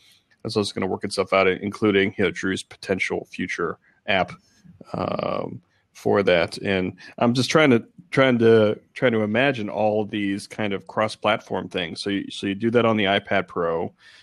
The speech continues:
you know, you can see it on an Apple T V, you can check it out on your watch, all those type of things, uh, kind of linking together, uh,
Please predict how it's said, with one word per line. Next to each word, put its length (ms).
you 60
know, 140
you 120
can 120
see 240
it 80
on 120
an 80
Apple 240
T 240
V, 440
you 100
can 140
check 240
it 100
out 200
on 160
your 140
watch, 540
all 360
those 360
type 260
of 100
things, 640
uh, 220
kind 300
of 100
linking 320
together, 560
uh, 420